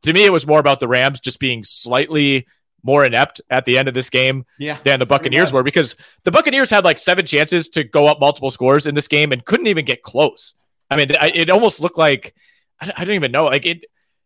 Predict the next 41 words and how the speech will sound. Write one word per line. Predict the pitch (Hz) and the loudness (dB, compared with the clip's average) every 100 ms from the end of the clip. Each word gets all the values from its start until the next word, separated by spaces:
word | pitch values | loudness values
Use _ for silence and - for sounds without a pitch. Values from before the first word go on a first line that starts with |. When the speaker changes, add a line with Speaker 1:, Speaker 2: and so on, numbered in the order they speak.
| - | -4
Speaker 1:
it, | 156 190 | -2 0
it | 208 | 0
just, | 226 | -2
it | 185 180 | -2 -2
looked | 220 | 0
like | 226 | 0
they | 196 | 2
were | 180 139 | 0 2
going | 156 185 | 2 4
out | 151 156 | 2 2
there, | 160 147 143 | 2 2 -2
starting | - 165 175 151 | 0 2 4 0
each | 151 | -4
possession, | 135 135 135 156 | -2 -2 0 -4
just | 127 127 | -6 -6
knowing | 123 143 156 | 2 2 2
it | 143 | 0
was | 131 | -2
gonna | 147 123 | -2 -2
be | 127 | -4
a | |
three | 117 120 | -2 -2
and | 110 | -2
out | 101 - | -4 -6
and | 120 | -10
just | 113 | -2
going | 151 160 | 0 0
through | 151 | -2
the | 135 | 0
Speaker 2:
Yeah. | |
Speaker 1:
motions, | 127 - 131 117 | 0 0 -4 -6
punting, | - 139 131 127 117 _ _ - | -2 -2 0 -4 -6 _ _ -16
and | 117 104 | -12 -4
put | 143 | -4
the | 120 | -2
defense | 131 123 117 | -4 -4 -2
back | 120 110 110 | -2 0 0
out | 107 | -2
there. | 101 98 | -2 -4
Like, | 113 | 0
I, | 131 | 0